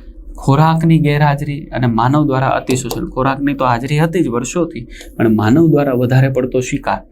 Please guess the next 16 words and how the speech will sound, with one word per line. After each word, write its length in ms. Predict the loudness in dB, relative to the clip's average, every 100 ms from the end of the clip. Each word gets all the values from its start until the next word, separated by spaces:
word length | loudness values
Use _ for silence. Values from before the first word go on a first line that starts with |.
| -20 -12 -2
રાઈટ? 180 | 0 0
એટલા 300 | -4 -2 -2
માટે 260 | -2 -2
થઈને 260 | -4 -4 -2
એનું 180 | -2 -2
અતિશોષણ 540 | 0 0 0 -2 -4
અને 140 | -4 -6
અતિશોષણના 680 | -4 -4 -4 -4 -4 -4
કારણે 240 | -2 -2 -4
જાતિ 480 | -4 -4 -4 -6 -8 -4
લુપ્ત 240 | -4 -4 -12
થઈ. 160 | -12 -14 -14 -14 -14 -12 -6
સેવન્ટી 360 | 0 2 2
થ્રી. 100 | 0
નીચેનામાંથી 580 | -2 -2 0 0 0 -2
કયું 380 | 0 0 0 -4